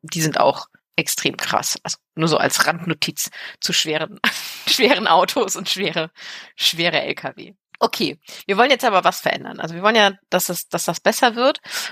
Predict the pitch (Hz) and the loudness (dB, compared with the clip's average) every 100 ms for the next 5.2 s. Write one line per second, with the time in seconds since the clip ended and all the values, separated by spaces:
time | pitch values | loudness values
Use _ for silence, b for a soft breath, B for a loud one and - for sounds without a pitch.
0 | B - 196 190 - - 208 196 185 - | B 0 2 0 -2 -2 4 4 2 -2
1 | 196 185 180 180 170 - - _ 170 160 | 2 2 2 0 0 -2 -8 _ -4 -4
2 | 165 165 170 - 185 175 165 - - 180 | -6 -4 -4 -2 -2 0 0 -2 0 2
3 | 226 208 214 180 214 - 220 - 202 190 | 4 4 6 4 2 0 -4 -2 -4 -4
4 | - 190 180 - - - 185 202 208 196 | -4 -6 -6 -4 -4 2 2 4 2 0
5 | 196 - | -2 -6